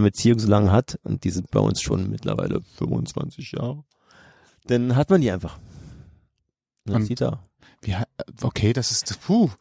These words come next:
Speaker 1: Ja, und dann hat die, ja, ja, dann hat sie das, dann hat sie das aufgenommen und hat gesagt, „Ey, äh, äh, wirklich?“ <laughs> Ich sag, „Ja.“ <laughs> Tut
Speaker 2: Und
Speaker 1: mir
Speaker 2: hast du
Speaker 1: leid.
Speaker 2: die Fotos gezeigt?
Speaker 1: Ja, hab ich ein paar
Speaker 2: Hier,
Speaker 1: Fotos.
Speaker 2: übrigens hinter der Yahoo-Gruppe hier, <laughs> guck's
Speaker 1: Genau.
Speaker 2: dir mal an.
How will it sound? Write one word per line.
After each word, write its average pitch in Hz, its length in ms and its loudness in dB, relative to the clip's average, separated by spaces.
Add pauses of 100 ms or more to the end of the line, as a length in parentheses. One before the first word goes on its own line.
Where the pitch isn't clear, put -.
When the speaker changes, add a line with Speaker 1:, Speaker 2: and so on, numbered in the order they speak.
(100)
Speaker 1:
Ja, 127 160 0
und 147 120 4
dann 147 100 6
hat 175 140 6
die, 202 80 4
ja, 175 200 6
ja, 180 140 8
dann 175 160 8
hat 180 140 4
sie 202 80 2
das, 190 140 2
dann 170 140 -2
hat 190 140 0
sie 190 60 -4
das 160 140 0
aufgenommen 208 520 4
und 190 60 6
hat 180 120 6
gesagt, 160 340 4
„Ey, 139 240 0
äh, 147 500 2
äh, - 60 -2 (400)
wirklich?“ 139 500 2 (100)
<laughs> 180 100 4
Ich 156 100 2
sag, 143 180 4
„Ja.“ - 280 4
<laughs> - 60 -10
Tut - 0 -
Speaker 2:
Und 202 140 6
Speaker 1:
mir 175 1200 2
Speaker 2:
hast - 100 -2
du 196 120 -2
Speaker 1:
leid. 165 240 2
Speaker 2:
die 196 40 -2
Fotos 180 300 4
gezeigt? 131 260 2
Speaker 1:
Ja, 127 80 4
hab 143 80 6
ich 151 100 0
ein 139 60 0
paar - 80 8
Speaker 2:
Hier, 226 120 8
Speaker 1:
Fotos. - 120 8
Speaker 2:
übrigens 196 160 4
hinter 180 180 0
der 175 100 4
Yahoo-Gruppe 180 520 4
hier, 196 220 2
<laughs> - 260 -2
guck's 220 180 0
Speaker 1:
Genau. 127 160 4
Speaker 2:
dir 160 60 2
mal 160 80 4
an. 147 120 2